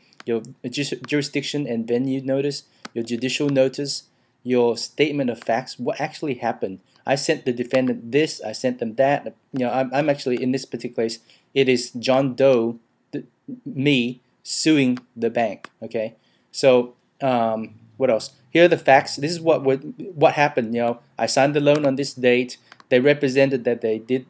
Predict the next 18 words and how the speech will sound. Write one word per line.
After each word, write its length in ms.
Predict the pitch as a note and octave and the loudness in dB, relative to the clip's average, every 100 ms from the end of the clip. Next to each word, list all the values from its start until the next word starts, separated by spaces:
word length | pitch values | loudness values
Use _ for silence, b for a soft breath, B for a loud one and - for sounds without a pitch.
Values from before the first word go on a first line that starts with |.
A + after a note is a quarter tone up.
| C#3+ | -4
a 60 | |
loan, 520 | B2 A#2+ A#2 A#2 A#2 A#2 b b - | -2 0 0 -2 -4 -6 b b -4
and, 400 | A#2 A2+ A2 A2 | 0 0 0 0
um, 320 | G#2+ G#2 G#2 - _ _ | -2 -2 -8 -14 _ _
but 200 | B2+ - | 2 2
he, 140 | D#3+ | -4
he, 280 | D#3 D3 - - | -6 -8 -12 -4
here's 280 | F#3 F3+ | 0 2
what's, 180 | D3+ C3 - | 0 -4 -8
what 260 | C#3+ C#3 - | 0 2 2
has 220 | C#3 B2+ | -2 0
happened. 460 | C#3+ D#3+ - A2+ A2+ | 2 0 0 -2 -2
There's 260 | A#2+ A#2 b b - | -4 -4 b b 2
widespread, 720 | A#2+ D#3 - - C#3 C3+ C3+ | 6 6 4 2 2 2 2
basically 340 | F3+ F#3 D3+ | 2 2 2
we're 100 | D3 | 2
giving 360 | C#3 E3 E3 C#3+ | 2 0 -2 0
the, 360 | B2+ A#2+ A#2 | 2 2 0